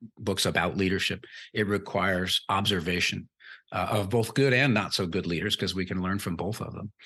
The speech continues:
Uh, and it requires practice, you know, run to the sound of the guns, take every opportunity you can to be a leader. But it really helps to have some sort of a framework in your mind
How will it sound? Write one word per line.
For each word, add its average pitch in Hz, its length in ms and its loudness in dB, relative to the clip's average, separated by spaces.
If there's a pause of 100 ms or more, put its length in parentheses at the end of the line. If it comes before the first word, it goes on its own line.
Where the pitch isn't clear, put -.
(380)
Uh, 104 220 -2
and 113 160 2
it 107 120 0
requires 101 680 0 (100)
practice, - 520 -2
you - 80 -4
know, 78 80 -4
run 98 200 2
to 110 80 4
the 95 100 2
sound 98 240 2
of 90 60 0
the 90 60 0
guns, 87 360 0
take 92 240 -2
every 90 200 0
opportunity 90 460 0
you 82 140 -4
can 87 240 -2
to 90 160 -2
be 87 400 0
a 85 60 -4
leader. 85 380 -4 (420)
But 127 100 4
it 117 80 2
really 151 360 4
helps 113 340 0
to 98 80 -2
have 104 240 0
some 175 180 4
sort 143 200 4
of 104 120 2
a 87 80 -4
framework 107 520 0
in 90 100 -4
your 90 100 -4
mind - 300 -8